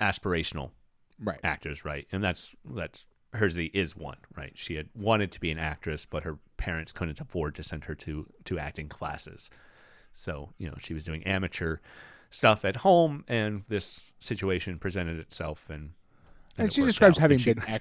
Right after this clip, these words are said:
Speaker 2: extras and
Speaker 1: lied.
Speaker 2: things before,
Speaker 1: Yeah.
Speaker 2: and, yeah.
Speaker 1: Right. And she lied to get this role,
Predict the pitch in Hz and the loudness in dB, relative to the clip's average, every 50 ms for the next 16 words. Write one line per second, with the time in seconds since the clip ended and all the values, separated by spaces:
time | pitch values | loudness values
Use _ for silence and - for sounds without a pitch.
0 | - 117 107 - 110 - 104 95 82 87 - - 104 101 101 98 98 104 92 - | 2 2 6 6 6 6 8 6 4 4 2 0 0 0 -2 0 0 0 -2 0
1 | - 101 95 92 92 92 92 92 92 87 82 82 87 85 - - 110 82 78 - | 0 2 2 2 2 2 0 0 -2 -4 -8 -12 -14 -12 -2 2 2 2 2 -2
2 | - - - - - - - 123 110 - 131 127 117 120 104 104 101 92 - 90 | -10 -20 -20 -20 -12 -2 -2 0 0 2 0 4 6 8 8 8 6 4 0 -2
3 | 90 82 - 90 - - 82 - - - | -2 -4 -4 -8 -8 -6 -8 -8 -8 -10